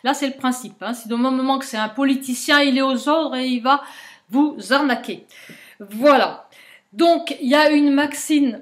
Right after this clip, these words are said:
une maxime arabe qui dit, euh, « Je t'ai trahi une fois ou je t'ai trompé une fois,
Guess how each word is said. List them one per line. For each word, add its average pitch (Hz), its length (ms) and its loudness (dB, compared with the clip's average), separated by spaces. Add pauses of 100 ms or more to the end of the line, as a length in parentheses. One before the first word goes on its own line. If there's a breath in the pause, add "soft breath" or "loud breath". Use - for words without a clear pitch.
(140)
une 254 260 4
maxime 254 880 0 (220)
arabe 247 600 0 (160)
qui 247 160 -4
dit, - 400 -2 (680 loud breath)
euh, « 254 280 2
Je 247 160 0
t'ai 339 220 0
trahi 320 600 2
une 339 200 -4
fois 269 520 -6
ou 208 80 -10
je 226 100 -4
t'ai 262 200 -6
trompé 285 520 -8
une 214 140 -8
fois, - 480 -10